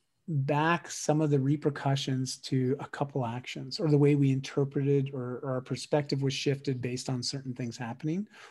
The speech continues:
or not happening. And what I mean by this is, just to give it some, some flavor, i-, is we run into that situation where, uh, we, we, we have lots of good intentions.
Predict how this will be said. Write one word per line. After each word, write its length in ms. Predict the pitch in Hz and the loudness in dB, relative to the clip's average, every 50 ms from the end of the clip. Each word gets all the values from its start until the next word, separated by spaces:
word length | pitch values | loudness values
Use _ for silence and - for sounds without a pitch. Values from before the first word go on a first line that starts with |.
| - _ - | -14 _ 0
or 120 | 147 139 | 2 2
not 200 | 131 127 131 135 | 2 2 2 0
happening. 380 | 127 127 123 - 131 117 113 - - - - - - - | 0 0 -2 -2 -4 -6 -6 -10 -16 -20 -18 -12 -2 2
And 100 | 156 156 | 4 4
what 100 | 165 165 | 6 6
I 60 | 160 | 6
mean 240 | 160 165 180 180 165 | 6 6 4 6 6
by 140 | 160 147 139 | 6 6 6
this 280 | 139 135 131 - - | 4 2 0 0 0
is, 220 | 147 131 135 - 147 | 0 -2 -2 -2 -4
just 180 | 143 143 139 | -6 -6 -4
to 60 | - | -4
give 160 | 139 139 135 139 | -2 -2 -2 -2
it 80 | 143 | -4
some, 320 | - - 127 127 131 123 113 | -4 -4 -4 -4 -4 -6 -6
some 180 | - 147 131 | -6 -8 -8
flavor, 640 | - - 151 156 160 165 160 143 135 131 131 135 - | -6 0 6 8 8 8 8 6 4 0 0 -2 -2
i-, 40 | 151 | 0
is 520 | 143 143 143 - 160 147 143 139 139 - - - - - - - - _ _ _ - _ _ _ _ _ _ _ _ _ - - - | 0 0 2 2 4 4 4 2 0 -4 -8 -16 -18 -16 -16 -18 -18 _ _ _ -20 _ _ _ _ _ _ _ _ _ -10 -2 4
we 120 | 170 170 160 | 6 8 10
run 180 | 160 175 175 | 10 10 10
into 220 | 190 190 180 - 196 | 8 8 6 8 8
that 160 | 180 170 - | 8 8 8
situation 680 | - 175 156 139 165 151 147 151 147 147 - 156 147 139 | 4 2 2 4 6 8 8 8 6 4 4 2 4 6
where, 420 | 139 135 135 139 139 139 139 139 - - - - - - - - - - | 6 6 6 6 6 4 2 0 -6 -14 -14 -14 -14 -10 0 0 0 0
uh, 420 | 156 131 127 131 135 131 139 139 - - _ _ _ _ _ _ _ _ _ _ _ _ _ _ _ _ _ _ _ _ _ _ _ _ _ _ _ - | 0 -4 -2 -2 -2 -2 -4 -4 -8 -12 _ _ _ _ _ _ _ _ _ _ _ _ _ _ _ _ _ _ _ _ _ _ _ _ _ _ _ 4
we, 160 | 202 208 226 | 6 6 8
we, 160 | - 226 226 226 | 10 8 8 10
we 160 | 233 226 220 | 12 10 12
have 140 | 214 226 208 | 12 10 10
lots 240 | 226 214 214 - - | 10 10 10 8 6
of 160 | 202 160 151 - - 151 | 2 2 2 -2 -2 0
good 160 | 135 175 160 151 | 6 8 8 8
intentions. 720 | 147 139 139 135 127 117 131 - - - - 113 - | 8 4 2 0 -4 -12 -14 -16 -8 -8 -8 -8 -8